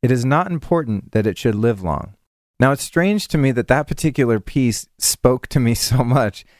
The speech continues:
because at the time, I wasn't so sure that I even wanted to live. <laughs> I mean, it kinda sounds like an invitation to go ahead and let yourself die because it's no big deal. But it had some deep meaning to me, and I think what it was is that I realized that there was something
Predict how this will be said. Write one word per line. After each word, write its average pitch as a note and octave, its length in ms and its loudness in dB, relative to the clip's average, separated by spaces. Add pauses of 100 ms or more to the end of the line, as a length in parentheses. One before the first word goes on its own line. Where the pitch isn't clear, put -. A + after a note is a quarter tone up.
(280)
because B2+ 260 2
at A#2 80 -6
the B2+ 100 0
time, E3 460 0
I A2+ 120 2
wasn't C3 300 0
so A2+ 160 0
sure A2+ 240 0
that G#2 160 0
I G#2 120 4
even G#2 260 0
wanted A#2+ 320 0
to D3 60 2
live. D#3 360 0
<laughs> G#2 80 -4
I - 20 2
mean, C#3 120 2
it - 80 -4
kinda F#3 240 0
sounds A#2 320 0
like G#2 240 0
an A2 200 0
invitation A2 800 -2
to G2 60 0
go G#2 140 2
ahead G2+ 140 0
and G2 100 -2
let G2+ 120 0
yourself F2+ 320 -2
die A2 320 2
because F2+ 300 -8
it's - 180 -8
no G2 140 2
big F2 240 -4
deal. F2+ 400 -2 (600)
But G#2+ 460 2
it B2 160 2
had D#3 300 -2
some C#3+ 200 -2
deep A#2 240 -2
meaning A#2 340 0
to - 120 -6
me, F2+ 300 0
and F#2+ 120 0
I G2 80 0
think C3 240 -2
what A2+ 140 2
it - 80 0
was G#2 320 2
is E2+ 100 -6
that F2 140 0
I E2+ 40 2
realized G2 680 0
that F2+ 140 -4
there F2+ 160 2
was F2+ 280 -4
something G#2 640 -2